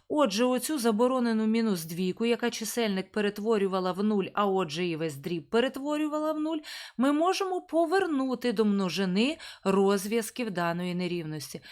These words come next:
А от двієчка все одно заборонена, щоб знаменник не перетворився в нуль. Восьме завдання. В восьмому завданні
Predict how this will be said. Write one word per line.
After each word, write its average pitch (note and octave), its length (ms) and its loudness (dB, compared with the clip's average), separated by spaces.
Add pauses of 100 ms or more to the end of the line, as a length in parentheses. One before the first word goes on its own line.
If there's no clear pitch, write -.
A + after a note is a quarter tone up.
(200)
А G3+ 200 4
от E3+ 260 -2
двієчка G3 800 -2 (240)
все - 240 0
одно F3 340 0
заборонена, G3 680 -2
щоб E3 240 -6
знаменник F3+ 540 -2
не C4+ 100 -4
перетворився D#3+ 720 -6
в D#3 80 -10
нуль. D3+ 200 -8 (260)
Восьме E3+ 600 -2
завдання. B3 600 0 (2000)
В F3 80 -8
восьмому B3 460 2
завданні F#3 760 -2